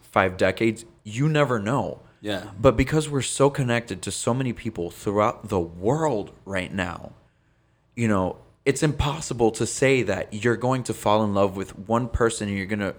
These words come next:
Speaker 1: want to remain loyal to that one person.
Speaker 2: Right.
Speaker 1: As much as it conflicts and it contradicts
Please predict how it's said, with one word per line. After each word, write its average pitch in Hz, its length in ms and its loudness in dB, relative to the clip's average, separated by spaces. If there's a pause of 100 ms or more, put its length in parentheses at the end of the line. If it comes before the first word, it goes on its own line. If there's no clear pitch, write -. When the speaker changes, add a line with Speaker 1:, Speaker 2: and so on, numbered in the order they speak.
Speaker 1:
want 104 420 -2
to - 120 -4
remain 95 420 -2
loyal 95 280 6
to - 140 -10
that 90 160 -2
one 90 180 -4
person. 73 480 -8
Speaker 2:
Right. 98 220 -4 (360)
Speaker 1:
As 123 180 2
much 170 240 2
as 180 160 0
it 180 140 2
conflicts 131 720 2
and 104 80 2
it - 100 -6
contradicts 117 1000 0